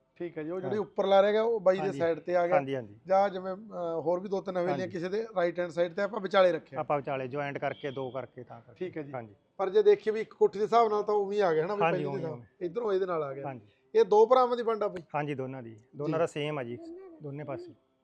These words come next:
Speaker 1: ਠੀਕ ਹੈ, ਕਨਸੈਪਟ
Speaker 2: ਹਾਂ।
Speaker 1: ਸਾਰਾ ਸੇਮ ਹੈ।
Speaker 2: ਸੇਮ ਆਈਡੀਆ
Speaker 1: ਤੇ
Speaker 2: ਜੀ।
Speaker 1: ਅੰਦਰੋਂ ਬਈ ਲੌਬੀ ਸਾਰੀ ਖੁੱਲੀ ਆ ਹੁਣ।
Speaker 2: ਹਾਂਜੀ।
Speaker 1: ਲਿਵਿੰਗ ਏਰੀਆ।
Speaker 2: ਹਾਂਜੀ।
Speaker 1: ਠੀਕ ਹੈ ਜੀ।
Speaker 2: ਅੰਦਰਲਾ ਹਜੇ ਰੈਡੀ ਹੋਣਾ ਜੀ।
Speaker 1: ਠੀਕ ਹੈ ਜੀ।
Speaker 2: ਹਾਂਜੀ।
Speaker 1: ਅੱਗੇ ਦੋਸਤੋ, ਅੰਦਰਲੀ ਜਿਹੜੀ ਵੀਡੀਓ ਹੈ ਨਾ,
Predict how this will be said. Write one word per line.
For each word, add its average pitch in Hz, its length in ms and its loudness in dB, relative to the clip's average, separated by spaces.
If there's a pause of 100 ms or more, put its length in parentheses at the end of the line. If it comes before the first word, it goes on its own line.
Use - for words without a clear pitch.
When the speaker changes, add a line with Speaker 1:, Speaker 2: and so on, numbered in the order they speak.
(100)
Speaker 1:
ਠੀਕ 160 180 -4
ਹੈ, 147 40 0
ਕਨਸੈਪਟ 165 400 -2
Speaker 2:
ਹਾਂ। 131 80 -10
Speaker 1:
ਸਾਰਾ 190 260 -2
ਸੇਮ 196 240 -6
ਹੈ। 196 60 -4
Speaker 2:
ਸੇਮ 151 200 -2
ਆਈਡੀਆ 127 300 -4
Speaker 1:
ਤੇ - 0 -
Speaker 2:
ਜੀ। 220 140 -4
Speaker 1:
ਅੰਦਰੋਂ 202 280 0
ਬਈ 220 120 6
ਲੌਬੀ 196 300 0
ਸਾਰੀ 202 200 -2
ਖੁੱਲੀ 180 300 -6
ਆ 165 60 0
ਹੁਣ। 127 140 -12 (140)
Speaker 2:
ਹਾਂਜੀ। 113 320 -8 (120)
Speaker 1:
ਲਿਵਿੰਗ 175 240 -4
ਏਰੀਆ। 147 240 -4 (100)
Speaker 2:
ਹਾਂਜੀ। 120 180 -6 (280)
Speaker 1:
ਠੀਕ 165 240 -10
ਹੈ 139 40 -6
ਜੀ। 120 180 -14
Speaker 2:
ਅੰਦਰਲਾ 135 400 -6
ਹਜੇ 135 320 -4
ਰੈਡੀ 127 260 -2
ਹੋਣਾ 117 240 -10
ਜੀ। 117 120 -18 (580)
Speaker 1:
ਠੀਕ 156 220 -10
ਹੈ 135 60 -10
ਜੀ। 117 140 -16
Speaker 2:
ਹਾਂਜੀ। 113 180 -12 (340)
Speaker 1:
ਅੱਗੇ 175 180 -2
ਦੋਸਤੋ, 196 460 2
ਅੰਦਰਲੀ 202 520 2
ਜਿਹੜੀ 196 240 -4
ਵੀਡੀਓ 185 320 -4
ਹੈ 196 40 0
ਨਾ, 202 180 -8